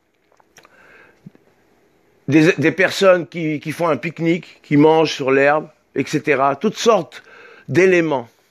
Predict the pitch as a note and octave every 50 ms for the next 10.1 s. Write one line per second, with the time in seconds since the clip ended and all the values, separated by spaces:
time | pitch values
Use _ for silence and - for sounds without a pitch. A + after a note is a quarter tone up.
0 | _ _ _ _ _ _ _ _ _ - - - - - - - - - _ _
1 | _ _ _ _ _ _ _ _ _ _ _ - A3 C4 A3+ - - C4+ C#4+ B3+
2 | B3 B3+ C4 B3 A#3 F#3 D3 - - - - B3+ C4+ G#3+ G3+ A3+ A#3+ B3 C4 D#4
3 | - - - _ _ _ _ _ _ _ _ _ _ _ _ _ _ _ _ _
4 | _ _ _ _ _ _ - - - - - - _ _ - F#3+ G3+ - A#3 A#3+
5 | B3+ A#3+ - - - D4+ C4+ G3+ F#3+ F3+ G3 G#3+ A3 A3+ A3+ G#3+ - - _ -
6 | - G#3+ G3+ D#3 C#3 F3+ F3+ C#3+ A#2+ G2+ - _ _ _ _ _ _ _ _ _
7 | _ _ _ _ _ _ _ _ _ _ _ - - - - - - - - -
8 | _ - - _ _ - A#3 A#3 - C#4 C#4+ C#4 C#4 B3+ G#3 A3+ A#3+ A3 A3 G#3+
9 | G#3 F3+ D3 A#2 A2+ D3 A3+ A#3+ - A#3+ A#3+ A#3+ - - C#4 C#4+ - D#4 - B3+
10 | A3+